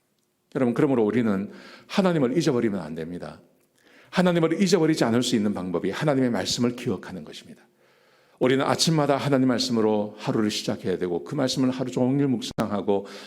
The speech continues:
그 말씀대로 살아가야 할 줄로 믿습니다. 그래야 우리가 실수하지 않습니다.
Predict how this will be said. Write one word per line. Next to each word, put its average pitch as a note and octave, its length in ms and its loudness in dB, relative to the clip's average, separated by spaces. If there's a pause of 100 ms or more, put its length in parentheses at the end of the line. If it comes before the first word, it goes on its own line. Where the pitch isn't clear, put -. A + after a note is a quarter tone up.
(100)
그 - 140 0
말씀대로 B2+ 460 2
살아가야 G#2 380 -4
할 E2+ 120 -10
줄로 E2 180 -8
믿습니다. - 560 -12
그래야 C3 300 2
우리가 A#2 260 2
실수하지 C#3 520 -2
않습니다. - 420 -14